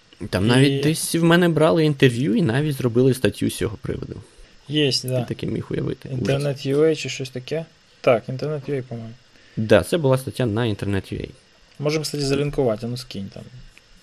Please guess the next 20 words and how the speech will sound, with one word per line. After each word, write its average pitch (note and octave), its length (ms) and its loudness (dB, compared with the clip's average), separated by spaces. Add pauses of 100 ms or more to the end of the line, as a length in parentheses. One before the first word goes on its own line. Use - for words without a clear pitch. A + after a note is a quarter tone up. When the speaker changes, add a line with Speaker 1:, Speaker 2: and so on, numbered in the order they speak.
(240)
Speaker 2:
в - 120 -16
топік. - 280 -12
Speaker 1:
Зараз F#3 340 -4
кину. D#3+ 380 0 (1120)
Але G#2+ 200 4
загалом, C3+ 340 10
Speaker 2:
Де? E3 240 12
Speaker 1:
ну, C3 60 6
всі, C3 240 0
хто C3+ 200 0
приходили B2+ 540 8
на A#2 480 2
<clears throat> - 20 2
NoNameCon, C3+ 500 2
мали D3+ 300 2
про C#3 140 -2
це C#3+ 140 0
прям C#3 260 0
в B2+ 60 -4
real, D3 320 6